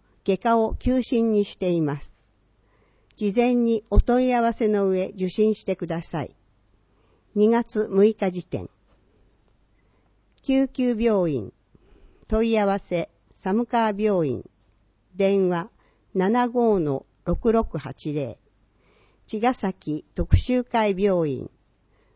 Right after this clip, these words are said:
五八の一三一一。茅ヶ崎市立病院。五二の一一一一。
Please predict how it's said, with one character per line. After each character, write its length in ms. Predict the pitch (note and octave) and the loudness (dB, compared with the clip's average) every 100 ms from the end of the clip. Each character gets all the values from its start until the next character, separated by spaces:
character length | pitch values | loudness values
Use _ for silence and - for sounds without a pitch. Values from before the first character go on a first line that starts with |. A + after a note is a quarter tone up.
| - | -4
五 280 | G3+ B3 B3 | 2 2 2
八 380 | - A#3+ G#3 | -2 -6 -2
の 300 | D#3 B2+ C3+ - _ - | -2 -2 -6 -14 _ -6
一 240 | F#3+ - | -6 -4
三 400 | - B3 A3 F3+ - | -4 -2 0 -2 -6
一 420 | F3 - - F3 | -10 -8 -4 -4
一。 380 | E3 - - B2 - _ _ _ _ _ _ _ _ | -4 -8 -14 -16 -18 _ _ _ _ _ _ _ _
茅 160 | - G#3 | -8 -2
ヶ 140 | A#3+ | 0
崎 460 | A#3 G3 - B2+ D3+ | 0 -4 -4 -8 -8
市 180 | - G#3+ | -6 -2
立 300 | A#3+ B3 B3+ | 0 0 -2
病 340 | A#3 A3+ F#3 D3+ | 2 2 2 0
院。 260 | C3+ B2+ - _ _ _ _ F#3+ | -4 -8 -14 _ _ _ _ -2
五 360 | G3+ B3 B3 | 4 6 6
二 320 | B3 B3 G#3+ | 4 2 2
の 280 | E3 C#3 - - _ _ _ | 2 -2 -6 -12 _ _ _
一 420 | G3+ - A#3+ A#3 | -10 -4 -2 0
一 320 | A3 - D#3+ - | -2 -6 -10 -10
一 420 | - - G3+ F#3+ | -18 -10 -4 -2
一。 340 | F3 - C3+ | -4 -6 -12